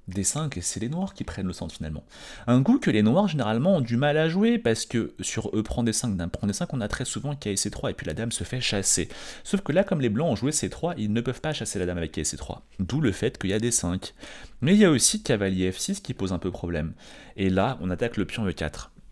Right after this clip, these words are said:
Et en fait, si vous défendez le pion E quatre avec D trois, eh bien, finalement, vous n'avez pas joué D quatre.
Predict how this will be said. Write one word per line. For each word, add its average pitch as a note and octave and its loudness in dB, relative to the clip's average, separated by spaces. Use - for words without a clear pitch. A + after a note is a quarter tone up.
Et G2 -4
en F2 -4
fait, C#3+ -2
si - -6
vous G#2 -4
défendez G#2 0
le G2+ -4
pion G2+ -4
E F#2 -4
quatre - -4
avec D#2+ -4
D D#2+ -2
trois, D#3+ -4
eh G#2 8
bien, F#2+ 6
finalement, E2+ 4
vous G#2+ 4
n'avez D#2 2
pas - 2
joué F2 0
D G#2+ 4
quatre. - -4